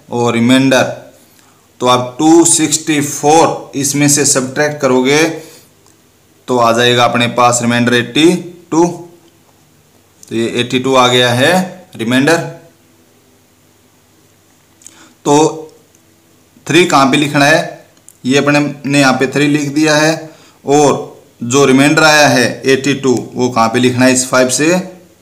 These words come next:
पहले आपको यहाँ पे लिख देना है। तो ये लिख दिया एटी टू। अब जो न्यू आया है, न्यू कौन सा आ गया है? एटी टू और फ़ाइव से मिलके हो गया एट हंड्रेड ट्वेंटी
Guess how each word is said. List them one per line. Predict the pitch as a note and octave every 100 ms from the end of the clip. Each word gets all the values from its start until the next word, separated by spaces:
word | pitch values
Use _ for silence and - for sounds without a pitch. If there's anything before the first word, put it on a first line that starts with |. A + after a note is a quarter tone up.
| _ _ -
पहले | C3 B2+ B2
आपको | A#2 -
यहाँ | A#2+ A2 A2+
पे | E3+
लिख | D3 A2+
देना | A2 G#2+
है। | G2 F#2
तो | - A2
ये |
लिख | A2 A2+ A2+
दिया | A#2
एटी | A2+ - D3+ F#3+ F#3 - - _
टू। | C#3+ A2 - - _ _ _ _ -
अब | D3 D#3
जो | D#3+ E3+ E3+ - A#2
न्यू | B2 D#3 E3+
आया | C#3+ C3
है, | G#2+ G#2 F#2+ - _ _ _ _ _ B2
न्यू | C3 C#3+
कौन | C#3+ C#3
सा | C#3
आ | C3
गया | C3+ C3+
है? | C3 C#3+ D3+ D3 - - -
एटी | C3+ C3 D3
टू | D3 D#3
और | D3+ C#3+
फ़ाइव | C3+ C#3+ C#3+
से | C3+
मिलके | B2+ A#2+ B2
हो | A#2
गया | A2 B2+ D3 - -
एट | B2+ B2+ A#2+
हंड्रेड | A2+ B2 A2+
ट्वेंटी | A#2 A#2 D#3